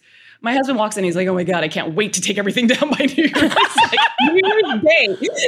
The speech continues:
that man is on a mission." He's, "I'm taking everything down." Because from Thanksgiving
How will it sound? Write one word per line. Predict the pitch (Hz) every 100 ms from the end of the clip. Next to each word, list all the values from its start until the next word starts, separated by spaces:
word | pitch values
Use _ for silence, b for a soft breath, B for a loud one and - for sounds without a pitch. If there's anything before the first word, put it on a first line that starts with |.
| 247
that | 339 415 330 415 403
man | 381
is | 381
on | 359
a | 254 208
mission." | 247 494 508 240 175
He's, | 285 370 302
"I'm | 262 262
taking | 453 339 -
everything | 392 480 453 359
down." | 285 240 B B -
Because | 370 415
from | - 370 330
Thanksgiving | 339 349 - 285 453 453